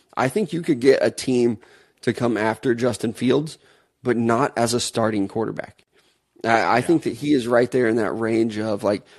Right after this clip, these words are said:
Speaker 1: "Hey, we'll give him another chance. We'll put him as our backup.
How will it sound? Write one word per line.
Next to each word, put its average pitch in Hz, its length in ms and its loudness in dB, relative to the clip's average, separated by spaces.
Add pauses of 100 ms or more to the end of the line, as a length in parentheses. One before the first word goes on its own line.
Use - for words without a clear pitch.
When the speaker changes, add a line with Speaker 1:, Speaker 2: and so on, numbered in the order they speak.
(140)
Speaker 1:
"Hey, 139 140 8
we'll 147 160 6
give 233 220 0
him 220 140 4
another 131 280 4
chance. 160 560 2 (960)
We'll 151 120 6
put 190 220 4
him 156 100 6
as 110 120 -2
our 92 80 -4
backup. 98 680 -2